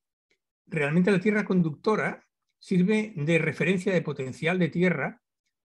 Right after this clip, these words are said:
para que la tensión que alimentamos aquí impulse los electrones arriba y abajo. La tierra sirve como conductor perfecto, como fuente de electrones para inyectárselos hacia arriba y también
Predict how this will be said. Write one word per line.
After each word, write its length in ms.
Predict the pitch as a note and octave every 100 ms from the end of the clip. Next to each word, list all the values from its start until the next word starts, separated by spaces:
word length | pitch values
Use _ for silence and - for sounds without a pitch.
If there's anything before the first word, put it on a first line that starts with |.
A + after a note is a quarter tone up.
| -
para 240 | D#3 D#3
que 80 | E3
la 120 | C3
tensión 580 | B2+ B2 - G3+ G#3 D#3+
que 80 | -
alimentamos 560 | C3+ B2+ B2 E3 F3+
aquí 260 | F#3 F3+ G3+
impulse 480 | A3 A#2+ G#3 F3+ G3+
los 200 | D3 -
electrones 480 | C#3 - F#3 G3+ D#3
arriba 260 | D3+ F#3
y 60 | D3+
abajo. 440 | C3 B2+ - A#2 _ _ _ _ _ _ -
La 180 | C#3
tierra 240 | C3+ G3+ G#3
sirve 420 | - G#3+ G#3 G#3
como 480 | F#3+ F3+ D#3+ B2 - _ _ _ _ _ _ - _ _ _
conductor 460 | - E3+ C#3 G3+ G#3+
perfecto, 600 | F#3 - F3+ F3+ F#3 F3+
como 220 | D#3+ C3+
fuente 360 | - G#3 G#3+ G#3+
de 60 |
electrones 800 | G3+ F#3 F#3 G3+ F3 B3+ - - _ _ _ _ _ _ _ _ _ _ -
para 160 | C3+
inyectárselos 680 | C3+ B2 - G3 F#3 C#3 -
hacia 180 | - A#2
arriba 320 | E3 F#3+ A#3+ - _ _ _ _ _ -
y 100 | C#3
también 540 | C#3+ D3+ F#3+ G#3+ -